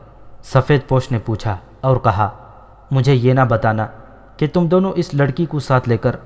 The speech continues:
यहाँ सैर और तफरीह के लिए आए थे। यहाँ तक कोई आदमी नहीं पहुँच सकता।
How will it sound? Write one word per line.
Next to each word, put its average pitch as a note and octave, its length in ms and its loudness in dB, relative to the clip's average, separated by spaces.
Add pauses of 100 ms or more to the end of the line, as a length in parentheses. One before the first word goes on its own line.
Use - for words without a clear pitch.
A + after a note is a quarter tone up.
(300)
यहाँ C#3 320 4
सैर E3 260 2
और D3 180 0
तफरीह B2+ 420 -2
के B2 180 0
लिए A2+ 240 0
आए G2+ 260 -2 (100)
थे। A2 80 -12 (680)
यहाँ B2+ 280 2
तक F#3 200 -2
कोई E3 200 -2
आदमी C3 300 0
नहीं A#2 200 -2
पहुँच G2+ 280 -6
सकता। F#2 280 -8